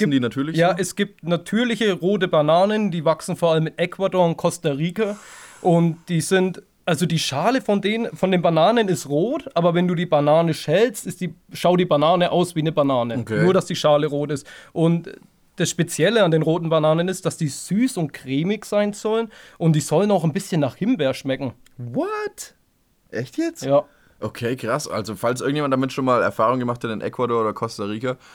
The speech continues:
Speaker 2: gerne mal einfach sich melden und sagen, wie die so sind. Und beziehungsweise, da ich ja nächstes Jahr im Februar vorhabe, mich mal spanisch etwas weiterzuentwickeln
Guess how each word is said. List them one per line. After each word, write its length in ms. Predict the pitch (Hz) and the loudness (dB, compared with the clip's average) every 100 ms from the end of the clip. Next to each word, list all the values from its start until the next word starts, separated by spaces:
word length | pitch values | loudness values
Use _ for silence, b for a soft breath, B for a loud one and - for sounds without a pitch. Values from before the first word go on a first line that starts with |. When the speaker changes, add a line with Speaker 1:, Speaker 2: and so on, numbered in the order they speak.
| B B B - | B B B -2
Speaker 2:
gerne 260 | 110 139 | 0 2
mal 480 | 143 127 123 120 107 - _ _ | 2 4 4 4 2 -4 _ _
einfach 500 | 113 117 113 117 120 - _ | -4 -4 -4 -6 -8 -16 _
sich 240 | - 113 | -10 -8
melden 420 | 107 101 120 151 143 | -4 0 0 0 -4
und 120 | 120 | -4
sagen, 320 | 120 117 127 | 0 0 2
wie 120 | 123 123 | 0 0
die 80 | |
so 160 | 120 110 | -2 -6
sind. 280 | 107 139 135 | -4 -4 -2
Und 280 | 110 104 - _ | -4 -6 -10 _
beziehungsweise, 760 | - 110 147 139 127 127 123 127 b b b - | -14 -8 -6 -2 0 0 -2 -6 b b b -2
da 200 | 113 127 | 0 0
ich 100 | 127 | -2
ja 160 | 117 | -4
nächstes 320 | 110 110 117 | -4 -8 -6
Jahr 80 | 117 | -6
im 80 | 113 | -4
Februar 400 | 123 120 117 113 | -4 -4 -4 -6
vorhabe, 420 | - 113 113 95 | -4 -4 -4 -4
mich 380 | 98 98 95 - | -8 -8 -10 -10
mal 400 | 98 90 87 - | -8 -6 -8 -10
spanisch 640 | - - 95 107 113 113 - | -16 -6 -4 -4 -6 -10 -12
etwas 360 | 101 98 101 - | -12 -10 -12 -8
weiterzuentwickeln 840 | 95 104 - 95 98 104 104 113 | -8 -8 -10 -10 -8 -10 -8 -10